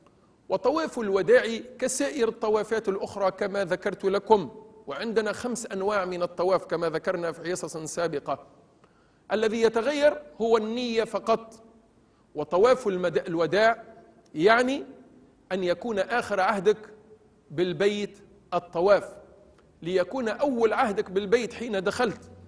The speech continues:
طواف القدوم أو طواف العمرة،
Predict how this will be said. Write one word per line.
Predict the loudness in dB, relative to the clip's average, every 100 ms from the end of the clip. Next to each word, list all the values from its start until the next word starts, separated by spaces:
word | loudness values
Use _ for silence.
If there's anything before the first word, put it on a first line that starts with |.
| -12
طواف | 0 2 2
القدوم | -2 -4 2 4 4 0 -18 -20 -20 -20 -20 -20 -10
أو | -6
طواف | 0 2 2
العمرة، | 2 2 6 6 4 -2